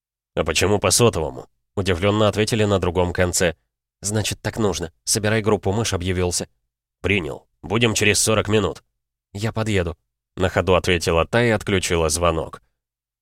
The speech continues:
Выйдя на улицу, она извлекла тонкую сигарету и вставила её в зубы. Зажигалка ей теперь была не нужна. Кончик сам послушно задымился без помощи видимого источника огня.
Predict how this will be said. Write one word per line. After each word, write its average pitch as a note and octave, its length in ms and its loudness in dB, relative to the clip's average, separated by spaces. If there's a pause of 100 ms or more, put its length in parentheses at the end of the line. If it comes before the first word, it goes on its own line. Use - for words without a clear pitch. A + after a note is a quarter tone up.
Выйдя C#3+ 360 4
на D3+ 100 8
улицу, F#3 360 6
она C#3 240 6
извлекла A#2 440 4
тонкую G2 400 4
сигарету G#2+ 540 2
и G2+ 80 2
вставила B2+ 400 0
её G2 240 2
в F#2 80 -2
зубы. E2 360 -4 (380)
Зажигалка F#2 600 2
ей F#2 220 2
теперь G2 260 0
была F#2 260 4
не F#2+ 120 2
нужна. F#2+ 360 2 (360)
Кончик D3+ 340 4
сам C3+ 280 4
послушно A2 500 2
задымился F#2+ 640 0
без E2+ 240 -2
помощи A#2+ 400 0
видимого A2+ 500 2
источника F2 640 0
огня. F2 320 -4